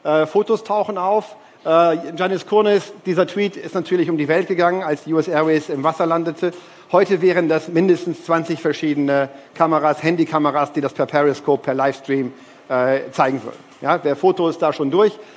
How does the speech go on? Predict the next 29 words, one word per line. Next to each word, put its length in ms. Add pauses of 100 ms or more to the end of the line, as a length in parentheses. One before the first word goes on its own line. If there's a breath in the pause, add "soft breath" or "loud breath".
(100)
aber 100
das 100
ist 140
so 80
die 120
Entwicklungshistorie. 1000 (400 loud breath)
Hier 100
sehen 140
wir 80
Lukas 220
Podolski 440
mit 140
Schweini 460 (100)
auf 140
dem 80
Platz. 220 (720 loud breath)
Hier 140
bricht 360
er 120
gerade 280
die 100
Macht 300
der 100
Medien. 360 (440 loud breath)
Eigentlich 460
war 200
es 120
lange 260
Zeit 400